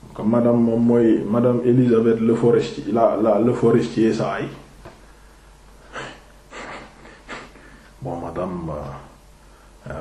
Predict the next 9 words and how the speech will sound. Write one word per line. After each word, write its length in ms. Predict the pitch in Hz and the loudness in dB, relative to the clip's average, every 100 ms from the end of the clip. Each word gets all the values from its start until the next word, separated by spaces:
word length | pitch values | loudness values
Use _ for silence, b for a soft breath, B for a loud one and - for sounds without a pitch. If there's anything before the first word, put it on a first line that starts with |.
| 76 | -14
vous 60 | |
savez 360 | - 80 92 95 | -14 -12 -8 -8
bon 180 | 82 78 | -8 -12
madame, 460 | 80 87 92 90 87 | -12 -14 -12 -12 -12
euh, 1200 | 80 82 - - - - - - - - - - | -12 -12 -12 -16 -20 -20 -20 -20 -20 -20 -18 -12
elle 100 | 85 | -12
n'est 100 | 82 | -10
pas, 800 | 71 110 113 107 82 76 - - | -6 -2 0 0 0 -4 -8 -12
bon 120 | - | -14